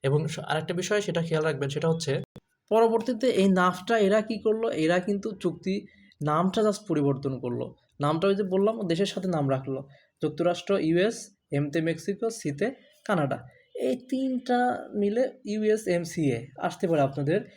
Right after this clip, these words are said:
ইউএসএমসিএ বা উসমা, এটা আপনারা একটু খেয়াল করবেন। এর মধ্যেই কিন্তু অর্থের, এই শব্দের মধ্যেই কিন্তু তার উত্তর রয়েছে, ইউএসএম কানাডা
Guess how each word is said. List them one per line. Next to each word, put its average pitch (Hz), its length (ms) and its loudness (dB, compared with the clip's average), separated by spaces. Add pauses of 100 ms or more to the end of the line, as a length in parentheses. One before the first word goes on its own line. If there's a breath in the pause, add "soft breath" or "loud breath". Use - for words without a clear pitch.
(240 loud breath)
ইউএসএমসিএ 147 1400 -2
বা 139 160 2
উসমা, 143 640 -4 (340 loud breath)
এটা 143 260 2
আপনারা 139 440 0 (340)
একটু 143 200 -14
খেয়াল 180 320 0
করবেন। 135 500 -2
এর 170 100 -2
মধ্যেই 170 360 -2
কিন্তু 196 480 -4 (300 loud breath)
অর্থের, 170 580 0
এই 151 160 0
শব্দের 147 340 -2
মধ্যেই 143 320 0
কিন্তু 170 460 -4 (140)
তার 143 120 2
উত্তর 131 260 -4
রয়েছে, 120 400 -6 (360 soft breath)
ইউএসএম 147 1000 0 (440)
কানাডা 135 380 -2